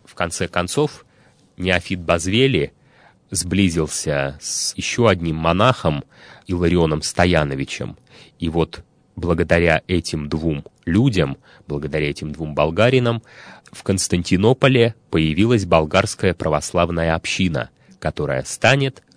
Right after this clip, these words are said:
главным центром болгарского национально-освободительного движения. Вот такие события происходят, горячие события происходят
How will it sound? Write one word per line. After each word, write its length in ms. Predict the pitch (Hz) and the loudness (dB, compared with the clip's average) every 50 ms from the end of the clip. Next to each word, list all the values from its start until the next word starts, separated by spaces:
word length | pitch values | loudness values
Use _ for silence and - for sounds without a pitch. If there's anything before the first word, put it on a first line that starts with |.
| _ - | _ -14
главным 640 | - - - 110 87 117 127 127 127 127 123 120 - _ _ _ _ _ | -10 -4 0 2 2 2 2 2 -2 -4 -6 -6 -10 _ _ _ _ _
центром 640 | - - - 87 92 104 104 - - 107 104 104 104 _ _ _ _ - - - | -10 -4 -2 0 0 0 0 -2 -2 -2 -2 -4 -6 _ _ _ _ -20 -16 -6
болгарского 600 | - 80 76 73 76 92 113 - - - - 80 | -2 -2 0 4 4 4 4 4 0 -6 -6 -6
национально-освободительного 1500 | 76 71 - - - 71 69 71 85 98 95 90 80 80 - - - - 71 73 80 - - 87 82 80 78 76 76 76 - _ _ _ _ | -6 -6 -6 -4 -4 -2 0 0 2 2 2 0 -2 -2 -4 -6 -6 -4 -4 -4 -6 -4 -4 -4 -2 -2 0 0 0 0 -2 _ _ _ _
движения. 840 | - - 82 85 85 78 78 71 69 67 64 57 53 50 50 - _ _ _ _ _ _ - - - - - - - - | -12 -4 0 0 2 2 2 0 0 -2 -2 -4 -8 -10 -10 -12 _ _ _ _ _ _ -18 -14 -12 -10 -10 -12 -8 2
Вот 220 | - 104 127 - | 6 6 6 6
такие 400 | - 156 143 - - - 147 147 | 6 4 4 2 2 0 2 2
события 640 | 131 - - 131 131 127 117 101 - - - 85 80 | 2 4 4 2 4 4 2 2 2 0 0 -2 -2
происходят, 720 | - - 80 82 82 82 - - - 120 127 123 120 104 | -2 -4 -4 -4 -4 -4 -6 -6 -2 -2 0 0 -2 -2
горячие 500 | 87 95 90 95 104 117 - - 110 104 | -2 0 2 4 4 4 4 2 -2 -2
события 540 | - - 104 92 98 101 101 - - 92 82 | 0 0 0 0 2 0 -2 -2 -2 -2 -2
происходят 680 | - - - 76 76 - - - 101 101 101 92 - | -4 -4 -4 -4 -6 -4 -4 -2 -2 0 0 -2 -4